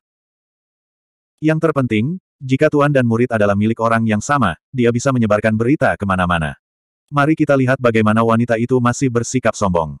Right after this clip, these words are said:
Orang-orang biasa semua menyembah Yan Suhen seolah-olah dia abadi. White Jade Sect telah berhasil meyakinkan dunia tentang itu.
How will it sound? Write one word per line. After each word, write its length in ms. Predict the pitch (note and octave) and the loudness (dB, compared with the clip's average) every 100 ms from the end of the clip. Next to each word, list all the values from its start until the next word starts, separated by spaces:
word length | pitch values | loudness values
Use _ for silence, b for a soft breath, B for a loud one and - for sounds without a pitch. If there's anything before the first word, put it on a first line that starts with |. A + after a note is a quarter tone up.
| _ _ _ _ _ _ _ | _ _ _ _ _ _ _
Orang-orang 480 | D3 C#3 C3+ C#3+ D3+ | 0 2 2 0 0
biasa 320 | B2+ A#2 C3 | 0 0 -2
semua 320 | C#3 A#2+ A2+ | 0 0 2
menyembah 320 | A2+ G#2+ G#2 | 2 2 0
Yan 240 | A2 A#2 B2 | 0 0 0
Suhen 320 | B2+ B2 B2 | -2 -2 -2
seolah-olah 560 | A#2+ G#2 G2 A#2+ A2 | -2 0 0 0 0
dia 280 | A2 C3 G#2 F#2+ | -2 -4 -2 0
abadi. 320 | F#2 D#2+ C#2 _ _ _ | 0 -2 -8 _ _ _
White 240 | D3+ D#3+ | 0 0
Jade 240 | C#3+ C3+ B2+ | 2 2 2
Sect 240 | C#3+ C#3 | 0 0
telah 160 | C3+ B2+ | 0 0
berhasil 400 | A#2 A2 C3+ B2+ | 0 -2 0 0
meyakinkan 520 | A2+ G#2+ B2 B2+ A#2 | 0 0 -2 0 0
dunia 360 | A#2 B2 C3 F#2+ | 2 2 0 0
tentang 320 | A#2 A#2 G#2+ | -2 -2 -4
itu. 320 | F#2+ E2+ C#2 | -4 -6 -8